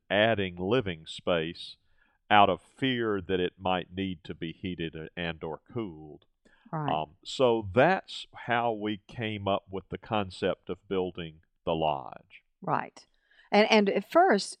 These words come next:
Speaker 2: we thought, as you had said earlier, the apartment would be, what I'm calling an apartment in the, in the barn,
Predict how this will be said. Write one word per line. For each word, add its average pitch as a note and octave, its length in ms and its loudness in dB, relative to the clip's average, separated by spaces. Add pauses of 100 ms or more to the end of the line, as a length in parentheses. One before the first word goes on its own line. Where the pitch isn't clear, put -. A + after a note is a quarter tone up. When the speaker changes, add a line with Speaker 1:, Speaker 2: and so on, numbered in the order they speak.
Speaker 2:
we F#3+ 320 6
thought, E3+ 480 10
as F3 160 -2
you F3+ 80 2
had E3 120 0
said E3 160 0
earlier, E3+ 360 2 (560)
the E3+ 160 6 (160)
apartment - 680 6
would D#3 120 0
be, D#3 240 2 (300)
what E3+ 140 2
I'm F#3+ 120 2
calling D#3+ 300 4
an C#3 60 0
apartment C#3 580 4
in D#3+ 140 -2
the, E3 140 -4
in F3+ 220 2
the C#3+ 80 2
barn, C3 400 4